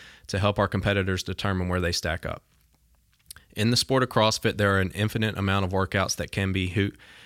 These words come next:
come up in a given competition. However, I believe that if you develop certain characteristics, then you will be prepared for most any workout thrown at you. I've developed a chart that I believe shows these given characteristics.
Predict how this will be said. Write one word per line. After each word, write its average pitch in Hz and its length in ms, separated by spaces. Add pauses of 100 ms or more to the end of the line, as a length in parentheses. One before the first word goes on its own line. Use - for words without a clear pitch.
(280)
come 120 220
up 101 220
in 98 100
a 98 60
given 92 260
competition. 85 640 (480)
However, 107 520 (180)
I 98 100
believe 113 300
that 101 100
if 104 180
you 110 60
develop 104 400
certain 110 240
characteristics, 101 800
then 104 120
you 101 60
will 101 80
be 98 140
prepared 98 440
for 92 100
most 95 260
any 95 160
workout 90 480
thrown 90 220
at 87 240
you. 92 120 (520)
I've 107 220
developed 110 400
a 120 60
chart 104 380
that 92 100
I 92 120
believe 98 320
shows 95 360
these 90 160
given 92 240
characteristics. - 800